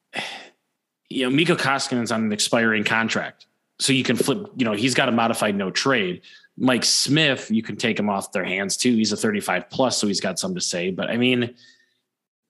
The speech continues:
um, you know, Koskinen has a fifteen team no trade clause,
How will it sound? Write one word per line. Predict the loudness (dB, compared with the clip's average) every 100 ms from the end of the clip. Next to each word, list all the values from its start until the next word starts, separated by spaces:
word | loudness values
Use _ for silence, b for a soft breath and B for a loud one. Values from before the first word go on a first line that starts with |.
| -2
um, | 0 0 2
you | 0
know, |
Koskinen | 2 2 2 2 2
has | 2 0
a | -4
fifteen | -6 -6 -2 0 0 -2 -6
team | -4 0 0
no | 0
trade | -2 -2 -2
clause, | -4 -8